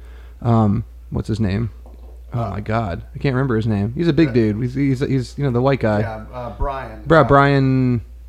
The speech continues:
Speaker 2: what is his name?
Speaker 1: Oh my God.
Speaker 2: <laughs> We shouldn't have had beer this early.
Speaker 1: No, we haven't. No, <laughs> we, we, we've only taken two
Speaker 2: Anyway.
Speaker 1: sips.
Speaker 2: <laughs>
Speaker 1: But yeah, like, we've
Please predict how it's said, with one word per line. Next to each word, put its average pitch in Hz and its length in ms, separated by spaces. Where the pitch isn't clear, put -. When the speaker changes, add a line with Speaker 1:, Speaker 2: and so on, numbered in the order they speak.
Speaker 2:
what 127 200
is 101 140
his 95 200
name? 98 160
Speaker 1:
Oh 156 120
my 110 160
God. 107 420
Speaker 2:
<laughs> 143 120
We 147 60
shouldn't 175 260
have 165 120
had - 80
beer 175 200
this 120 160
early. - 140
Speaker 1:
No, 143 120
we 135 100
haven't. 117 400
No, 120 240
<laughs> 113 140
we, 120 160
we, 117 260
we've 123 300
only 123 140
taken 123 240
two 127 100
Speaker 2:
Anyway. 120 360
Speaker 1:
sips. - 120
Speaker 2:
<laughs> - 140
Speaker 1:
But 180 100
yeah, 156 120
like, 131 400
we've 170 240